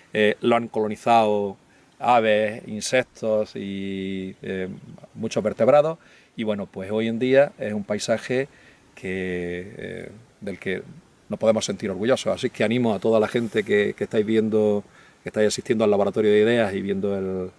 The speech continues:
el, el proyecto de la Gran Bellotada Nacional, pues a que os animéis a, a plantar. Eso sí, eh, hacerlo con cabeza, es decir,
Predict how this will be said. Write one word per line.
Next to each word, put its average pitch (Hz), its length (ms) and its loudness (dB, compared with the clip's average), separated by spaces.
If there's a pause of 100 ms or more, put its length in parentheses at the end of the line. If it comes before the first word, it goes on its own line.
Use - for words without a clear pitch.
(120)
el, - 240 -14 (380)
el 101 80 -6
proyecto 110 440 2
de 101 120 2
la 95 80 0
Gran 107 180 2
Bellotada 110 540 0 (240)
Nacional, 120 440 -4 (440)
pues 92 220 -10
a 92 100 -6
que - 100 -10
os 95 80 -2
animéis 107 460 0
a, 98 200 -2
a - 140 -6
plantar. 131 460 2 (360)
Eso 120 180 -2
sí, 110 220 0 (440)
eh, 98 380 -8
hacerlo 113 280 2
con 110 120 0
cabeza, 143 580 2
es 120 160 -16
decir, 92 260 -6